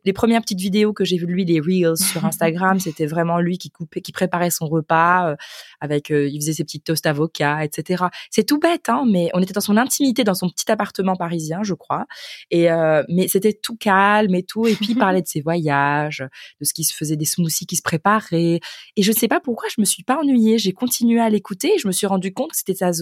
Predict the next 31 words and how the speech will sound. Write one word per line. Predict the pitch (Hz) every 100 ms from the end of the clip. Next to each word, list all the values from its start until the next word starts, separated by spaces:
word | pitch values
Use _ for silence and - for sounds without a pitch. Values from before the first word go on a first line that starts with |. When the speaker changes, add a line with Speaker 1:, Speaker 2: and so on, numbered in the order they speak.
| 165
Speaker 1:
voix | 226
toute | - 220
douce | 190 269 - - - - - -
qui | - 202
nous | 196
amenait | 208 202 202 269 -
et | 185
qui, | 185 -
il | 190
parlait | 214 214
avec | 196 175
beaucoup | 208 330
de |
bienveillance. | 214 220 208 196 202 285
Et | 220
je |
me | 185
suis | -
rendu | 180 175
compte | 180 190
qu'il | 185 156
avait | 151
une | 147 147
grosse | 165 247 202
Speaker 2:
Mhm. |
Speaker 1:
communauté | 226 196 185 190
qui | 185
le | 160
suivait, | 156 180 190 190
qui | 147
appréciait | - 180 165 - 196